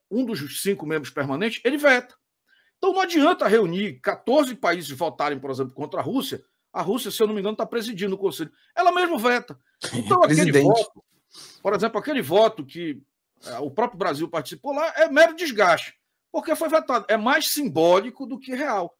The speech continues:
Speaker 1: Se essa situação ocorresse, por exemplo, por parte da China, seria a mesma coisa. Por exemplo, se a China resolver amanhã encampar Taiwan, a, o Conselho vai se reunir, vão fazer o voto contra, tá?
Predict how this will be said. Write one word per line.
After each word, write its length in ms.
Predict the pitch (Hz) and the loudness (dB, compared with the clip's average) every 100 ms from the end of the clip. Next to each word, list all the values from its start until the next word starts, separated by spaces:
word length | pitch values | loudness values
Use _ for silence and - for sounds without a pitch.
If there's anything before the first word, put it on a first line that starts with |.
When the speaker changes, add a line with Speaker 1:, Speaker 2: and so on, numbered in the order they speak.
| _ _ _ _ _ _ | _ _ _ _ _ _
Speaker 1:
Se 320 | - - 349 | -8 -6 2
essa 380 | 330 349 359 302 | 6 6 6 0
situação 500 | - 196 226 196 202 | -4 -4 -4 -2 -2
ocorresse, 340 | 202 165 196 | -2 2 0
por 140 | 196 175 | 0 -4
exemplo, 260 | 160 170 | -6 -8
por 60 | 151 | -4
parte 220 | 180 175 | -4 -4
da 100 | 175 | -6
China, 220 | 160 285 | -6 -6
seria 240 | 294 330 320 | -6 0 0
a 20 | |
mesma 260 | 339 349 339 | 0 -2 -2
coisa. 300 | 208 151 127 | 0 -2 -4
Por 140 | - 247 | -2 0
exemplo, 360 | 202 170 131 - _ _ _ | 0 -2 -4 -8 _ _ _
se 100 | - | -6
a 60 | 240 | -6
China 240 | - 320 | -2 0
resolver 380 | 285 277 254 233 | 0 0 0 0
amanhã 440 | 233 208 165 127 - _ - | 0 -2 -2 -4 -6 _ -16
encampar 760 | 170 202 170 - 147 120 - _ | -8 -6 -4 -2 -2 -2 -8 _
Taiwan, 440 | 147 131 160 240 147 _ _ _ _ _ _ | -4 0 0 -2 -6 _ _ _ _ _ _
a, 340 | 254 277 269 254 | -8 -6 -6 -8
o 80 | 254 | -8
Conselho 400 | 269 247 247 214 | -6 -2 -2 0
vai 140 | 220 | -4
se 120 | - | 0
reunir, 460 | 196 180 185 233 240 | 2 2 0 -4 -2
vão 160 | 196 | -2
fazer 300 | 220 190 156 | -2 -4 2
o 100 | 196 | 2
voto 320 | 151 196 196 170 | 2 -2 -2 -6
contra, 500 | 185 240 240 233 208 | -6 -2 -4 -4 -6
tá? 160 | 220 | -8